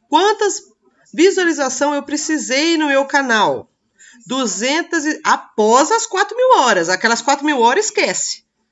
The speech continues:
tá? Não ganhei nada com as quatro mil horas.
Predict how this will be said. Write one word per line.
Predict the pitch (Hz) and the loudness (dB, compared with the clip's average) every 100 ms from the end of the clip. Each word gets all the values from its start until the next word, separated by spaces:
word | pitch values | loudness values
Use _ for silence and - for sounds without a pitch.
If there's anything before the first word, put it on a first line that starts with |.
| _ _ | _ _
tá? | 190 233 359 - _ _ _ _ _ - | 2 4 0 -8 _ _ _ _ _ -2
Não | 262 359 | 0 2
ganhei | 320 277 392 | 0 0 2
nada | 339 294 302 214 175 | 4 4 2 0 -2
com | |
as | 202 190 | -2 -2
quatro | 214 202 214 | -4 -4 0
mil | 208 | 2
horas. | 180 139 - - | 2 -2 -8 -16